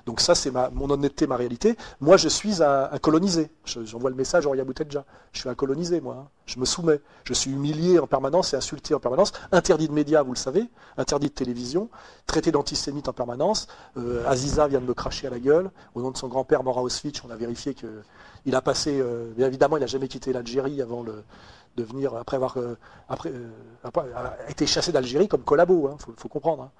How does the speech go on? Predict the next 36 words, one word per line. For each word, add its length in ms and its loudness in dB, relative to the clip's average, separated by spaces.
Le 60 -6
décret 240 -2
Crémieux, 380 0
c'est, 200 -6
voilà, 220 -2
c'est, 200 -18
les 80 -4
Juifs 360 -6
du 120 -10
Maghreb 360 2
deviennent 240 0
des 80 0
collabos 400 2
du, 180 -8
du 80 -6
colon 260 4
français 480 2
et 60 -2
sont 160 -2
chassés 300 -2
en 40 -4
soixante-deux 600 2
comme 160 0
collabos, 440 8
hein, 220 -6
c'est 160 -12
des, 200 -6
voilà, 280 -2
c'est, 200 -12
et 120 -4
Aziza 480 2
fait 180 -4
partie 300 -2
de 100 0
ces 220 -4
collabos 520 6